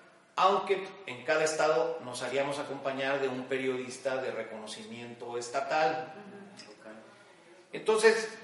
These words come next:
Speaker 1: digo, bueno, yo sí le entro a, a los programas, pero, pues, ¿cuál es la, la, la beta periodística que van a tener los programas? Porque, pues, yo no soy el promotor de Salinas o de su campaña. Y entonces,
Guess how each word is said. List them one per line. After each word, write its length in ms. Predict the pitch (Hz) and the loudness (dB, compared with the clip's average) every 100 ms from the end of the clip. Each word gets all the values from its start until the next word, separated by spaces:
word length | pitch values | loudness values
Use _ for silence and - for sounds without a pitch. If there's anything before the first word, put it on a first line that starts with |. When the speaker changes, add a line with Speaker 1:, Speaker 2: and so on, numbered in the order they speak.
| 160 | -2
Speaker 1:
digo, 160 | 180 | 0
bueno, 300 | 175 170 131 131 | 2 0 -2 -4
yo 80 | |
sí 200 | 139 156 | -6 -4
le 100 | 143 | -2
entro 280 | 143 143 139 | -2 0 -2
a, 120 | 120 | 0
a 580 | 107 104 - - 104 104 | -2 -6 -10 -12 -12 -12
los 120 | - - | -14 -10
programas, 480 | 139 143 139 143 - | -2 4 4 2 -2
pero, 140 | 113 101 - - - - _ - | -6 -8 -10 -18 -20 -20 _ -20
pues, 120 | - - | -18 -4
¿cuál 260 | 135 143 | -2 0
es 180 | 143 147 | -2 -2
la, 380 | 135 117 - - 131 | -2 -2 -4 -6 -10
la, 280 | 120 110 | -12 -10
la 120 | 123 117 | -10 -4
beta 360 | 143 139 117 | -2 0 0
periodística 760 | 135 120 123 143 - 139 127 120 | -2 -4 -4 -4 -6 -8 -8 -8
que 100 | 117 | -4
van 180 | 127 127 | -2 -2
a 80 | |
tener 260 | 127 120 127 | -2 -6 -6
los 100 | 127 | -6
programas? 420 | - 120 180 220 - | -8 -2 2 2 0
Porque, 180 | - - | -6 -14
pues, 100 | - | -10
yo 80 | 139 | -6
no 100 | 143 | -6
soy 200 | 127 131 | -2 -2
el 100 | 120 | -2
promotor 580 | 113 107 104 127 123 120 | -6 -10 -10 -6 -4 -4
de 120 | 104 | -8
Salinas 680 | - 101 110 117 104 101 98 98 | -10 -12 -12 -12 -12 -14 -16 -12
o 120 | 98 | -10
de 80 | 101 | -10
su 100 | 104 | -12
campaña. 280 | 113 156 156 - 113 113 - - - | -10 -10 -12 -16 -18 -18 -20 -20 -8
Y 80 | 185 | -6
entonces, 680 | 190 262 269 240 226 - | -2 0 0 -2 -6 -8